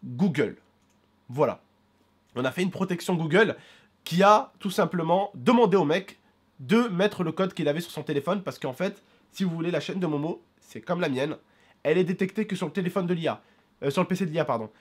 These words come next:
C'est-à-dire que si on essaye ou si quelqu'un essaye de se connecter avec un autre appareil que le P C de l'I A,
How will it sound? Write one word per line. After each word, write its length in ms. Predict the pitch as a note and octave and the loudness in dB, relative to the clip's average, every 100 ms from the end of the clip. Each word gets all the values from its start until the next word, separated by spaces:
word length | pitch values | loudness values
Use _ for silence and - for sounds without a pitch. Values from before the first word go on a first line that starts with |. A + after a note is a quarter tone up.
| _ | _
C'est-à-dire 240 | - F#3+ - | -2 2 2
que 140 | G3 | 0
si 380 | - - - C4 G#3 | -2 -10 0 2 4
on 140 | G3+ | 2
essaye 420 | F#3+ - A3 G3+ - | 0 2 0 0 -4
ou 80 | |
si 180 | C#3 F3 | -6 -2
quelqu'un 340 | A3+ F#3+ G#3 - | 0 0 0 -2
essaye 280 | D#3+ D3+ F#3 | -4 -2 -2
de 60 | D3 | -2
se 120 | D3+ | -4
connecter 600 | - A3 G#3 - F3+ - _ _ _ _ _ _ _ _ - | -2 0 0 -2 -4 -6 _ _ _ _ _ _ _ _ -4
avec 240 | D3+ E3+ | -2 0
un 100 | F3 | 2
autre 180 | A#3+ - | 2 2
appareil 400 | G3 G#3 F#3 F3 - | 2 4 2 -2 0
que 280 | D#4+ A#3+ - | 0 0 -4
le 180 | D#3 D#3+ | -6 -2
P 140 | F3+ | -2
C 160 | F3+ D3 | -2 -6
de 40 | |
l'I 160 | C#3+ D#3+ | -2 0
A, 200 | G3 | -2